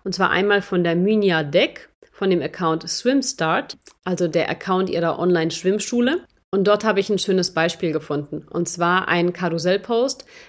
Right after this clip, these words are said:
der darüber informiert, dass Ertrinken eine der häufigsten Todesursachen auf Reisen ist. Warum ist das umsatzrelevant?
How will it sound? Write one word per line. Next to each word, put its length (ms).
der 140
darüber 440
informiert, 760
dass 140
Ertrinken 640
eine 220
der 180
häufigsten 600
Todesursachen 800
auf 240
Reisen 340
ist. 280
Warum 320
ist 160
das 140
umsatzrelevant? 1040